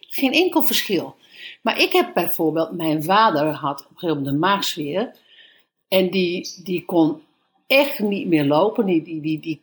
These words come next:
die kroop echt door het huis. En mijn moeder zei van, ehm,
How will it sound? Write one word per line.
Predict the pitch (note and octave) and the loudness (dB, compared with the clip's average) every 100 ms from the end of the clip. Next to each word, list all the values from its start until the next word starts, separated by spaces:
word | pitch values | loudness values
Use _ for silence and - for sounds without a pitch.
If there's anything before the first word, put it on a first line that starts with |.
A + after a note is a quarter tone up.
| _ | _
die | - - | -16 -12
kroop | - A3 A3 B3 B3 | -4 2 4 2 0
echt | F#3 C#3+ | -2 0
door | D#3 D3+ | 0 0
het | D3 | 0
huis. | D3 D3+ A#3+ - - - - | 0 2 0 -4 -10 -20 -8
En | F#3+ F#3+ D#3 | 0 2 4
mijn | D3 D3 | 4 2
moeder | E3+ D3+ | 2 0
zei | D3 D#3+ D3 D3 | 0 0 0 0
van, | D3+ C#3 - | -4 -4 -4
ehm, | D#3 D3 C#3 | -6 -4 -4